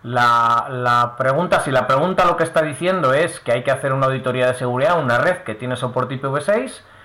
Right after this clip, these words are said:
voy a asumir que esa red va a tener soporte de dual stack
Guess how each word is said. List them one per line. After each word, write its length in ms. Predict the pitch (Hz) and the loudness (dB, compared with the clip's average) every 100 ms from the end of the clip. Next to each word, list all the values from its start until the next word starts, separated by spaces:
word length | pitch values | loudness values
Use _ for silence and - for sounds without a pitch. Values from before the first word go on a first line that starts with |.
| - - | -20 -12
voy 320 | 120 185 214 | 0 2 2
a 80 | 180 | 2
asumir 500 | - 147 185 196 - | 0 -2 0 -2 -2
que 100 | 131 | -4
esa 200 | 135 135 | 0 0
red 300 | 139 151 120 | 2 0 0
va 60 | 123 | 0
a 80 | |
tener 440 | 131 131 139 123 - - _ _ | 0 0 2 0 -4 -18 _ _
soporte 520 | - 123 - 143 135 | -2 -2 2 0 2
de 100 | 120 | -2
dual 300 | 127 143 156 | 2 2 2
stack 500 | - 208 240 - - | 0 0 0 -4 -16